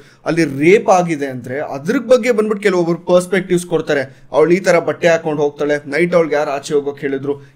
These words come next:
ಈ ತರ ಪರ್ಸ್‌ಪೆಕ್ಟಿವ್ಸ್ ಕೊಟ್ಬಿಟ್ಟು ಮಾತಾಡ್ತಾರೆ. ನನ್ ಪ್ರಕಾರ ಫಸ್ಟ್ ಆ ಪರ್ಸ್‌ಪೆಕ್ಟಿವ್ ಕೊಡೋದು ನಿಲ್ಲಿಸ್ಬೇಕು.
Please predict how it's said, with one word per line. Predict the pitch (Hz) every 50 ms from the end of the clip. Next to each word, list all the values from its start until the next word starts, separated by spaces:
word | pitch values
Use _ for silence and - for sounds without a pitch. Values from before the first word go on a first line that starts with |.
| _
ಈ | 254 285
ತರ | 277 277 254
ಪರ್ಸ್‌ಪೆಕ್ಟಿವ್ಸ್ | 240 240 - 156 170 196 202 - 214 202 202 - 196 185 -
ಕೊಟ್ಬಿಟ್ಟು | - 170 160 - - 151 135 -
ಮಾತಾಡ್ತಾರೆ. | 139 123 127 131 127 139 131 - - 127 120 117
ನನ್ | 120 127 139 175 190 190
ಪ್ರಕಾರ | 214 214 214 208 190 180
ಫಸ್ಟ್ | 180 - 147 - - 180
ಆ | 147
ಪರ್ಸ್‌ಪೆಕ್ಟಿವ್ | - - 139 147 170 - - 208 202 202 202 175 175
ಕೊಡೋದು | 170 151 147 160 156
ನಿಲ್ಲಿಸ್ಬೇಕು. | 147 135 135 139 156 160 156 - - 143 131 135 135 123 113